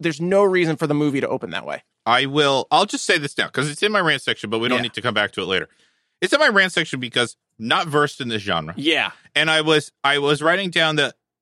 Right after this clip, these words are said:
Speaker 2: I think there's some sort of connection between, like, gore horror and, like, sex
Speaker 1: Yeah.
Speaker 2: and nudity,
Speaker 1: <laughs>
Speaker 2: but I don't get it.
Speaker 1: You think?
Speaker 2: Yeah, like,
Speaker 1: <laughs>
Speaker 2: like, okay, at first I watched the movie, and I'm watching it,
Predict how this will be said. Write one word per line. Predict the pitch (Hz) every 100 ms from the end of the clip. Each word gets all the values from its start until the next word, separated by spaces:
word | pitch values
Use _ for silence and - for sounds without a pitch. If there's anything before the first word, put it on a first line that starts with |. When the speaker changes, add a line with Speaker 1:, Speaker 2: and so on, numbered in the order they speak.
| _ _ _ -
Speaker 2:
I | 117
think | - - 233 349
there's | 294 285
some | - 262 277
sort | - 262
of | 240
connection | - 208 214 - 214
between, | 196 - 175 170
like, | 165 151
gore | - 139 160
horror | 147 143 147 156 160 156
and, | 135 123
like, | 113 101 -
sex | - 147 156 - - - -
Speaker 1:
Yeah. | 156 139 95
Speaker 2:
and | 127
nudity, | 131 147 156 165 170 - - -
Speaker 1:
<laughs> | - 190
Speaker 2:
but | 147 139 -
I | 143
don't | 175 175 151
get | 165 180
it. | 214 185
Speaker 1:
You | 190
think? | 214 214 233 - - - - -
Speaker 2:
Yeah, | - 220 139
like, | 160 175 151 156
Speaker 1:
<laughs> |
Speaker 2:
like, | 175 170 _ _ _ _ _ -
okay, | 160 110
at | 92
first | 220 254 214
I |
watched | 175 170
the | 156
movie, | 147 143 131 120 _ _ _ _ _ _ _ _ -
and | 113
I'm | 120
watching | 120 131 - 120
it, | 107